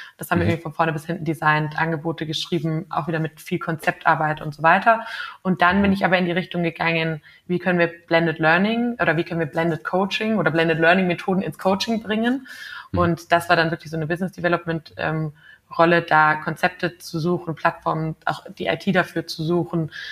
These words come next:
Speaker 1: ähm, genau, und zu
Speaker 2: Okay.
Speaker 1: schreiben, ja.
Speaker 2: Okay. Man könnte sagen, das war so eine kleine C-E-O-Funktion, ne, weil du hast ja ein eigenes Produkt aufgebaut oder eine eigene
Speaker 1: Ja.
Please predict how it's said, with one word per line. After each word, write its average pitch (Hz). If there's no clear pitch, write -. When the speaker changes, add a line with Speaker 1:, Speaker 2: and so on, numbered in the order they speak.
Speaker 1:
ähm, 151
genau, 151
und 151
zu 160
Speaker 2:
Okay. 147
Speaker 1:
schreiben, 156
ja. -
Speaker 2:
Okay. 92
Man 90
könnte 117
sagen, 98
das 87
war 90
so 90
eine 87
kleine 85
C-E-O-Funktion, 101
ne, 92
weil 82
du 76
hast 82
ja 87
ein 80
eigenes 80
Produkt -
aufgebaut 95
oder 73
eine 73
eigene 78
Speaker 1:
Ja. 160